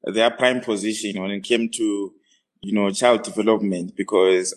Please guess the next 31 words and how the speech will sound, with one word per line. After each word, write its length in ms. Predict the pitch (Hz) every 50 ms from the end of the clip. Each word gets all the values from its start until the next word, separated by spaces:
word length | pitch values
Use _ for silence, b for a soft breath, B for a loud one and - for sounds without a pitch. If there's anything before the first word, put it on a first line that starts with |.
| _
I 120 | - 110 113
was 280 | 113 117 117 113 107
also 300 | - 113 131 - - 131
good 300 | 120 123 - - 123 120
in 100 | 117 104
accounting 600 | 101 98 98 - 104 110 107 107 104 - 104 95
and 160 | 98 95 98 -
stuff. 260 | - - 98 98 - -
I 100 | 107 120
wasn't 340 | 156 165 156 147 127 113 -
good 160 | 131 135 120
in 120 | 110 104 98
language, 420 | 101 110 113 110 101 95 92 - -
but 160 | 101 101 95 - - _ -
I 80 | 104
was 260 | 107 113 117 117 113 107
good 180 | 117 135 139 131
in 100 | 120 117
accounting 560 | 110 107 - 120 117 120 120 113 117 107 104
and 120 | 98 95 -
art. 260 | - 87 98 98 - -
That 180 | 123 135 135 135
was 200 | 120 113 98 104
weird, 300 | 107 113 110 104 98 101 104
'cause 160 | 123 117 113
I 60 | 123
remember 400 | 127 123 127 135 143 147 139 127
I 100 | 120 123 -
wrote, 300 | 131 143 147 147 - -
uh, 260 | 120 117 113 110 110 110
Cam-, 300 | - 143 147 147 143 143